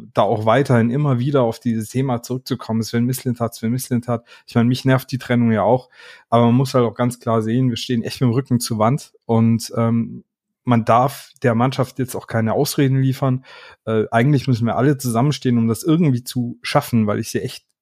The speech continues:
ich sehe echt schwarz, äh, was unsere Chancen angeht. Ähm, Andreas hat es gerade gesagt, ja, äh, Schalke hat diese Saison noch nichts gebracht. Man muss aber auch sehen,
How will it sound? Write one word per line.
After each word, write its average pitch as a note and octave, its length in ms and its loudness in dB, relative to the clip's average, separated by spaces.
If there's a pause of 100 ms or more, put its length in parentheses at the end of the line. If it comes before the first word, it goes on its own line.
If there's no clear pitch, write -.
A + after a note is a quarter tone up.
ich - 100 -18
sehe C3+ 100 -4
echt - 280 -8
schwarz, C3 640 -4 (360)
äh, B2 80 -2
was A#2+ 360 0
unsere A#2 600 -2
Chancen C3+ 400 0
angeht. B2 420 0 (400)
Ähm, A2+ 120 0
Andreas A#2 420 2
hat A#2+ 120 0
es - 120 -8
gerade A#2+ 280 -2
gesagt, A#2 380 0
ja, A2+ 260 2 (200)
äh, G#2+ 180 -12
Schalke A#2+ 560 -4
hat G#2+ 220 -8
diese A2 140 -4
Saison A2 260 0
noch G#2 100 0
nichts C3 260 -2
gebracht. B2 380 -2
Man A2 100 0
muss B2+ 160 0
aber A#2 180 2
auch G#2+ 40 0
sehen, C3 320 -2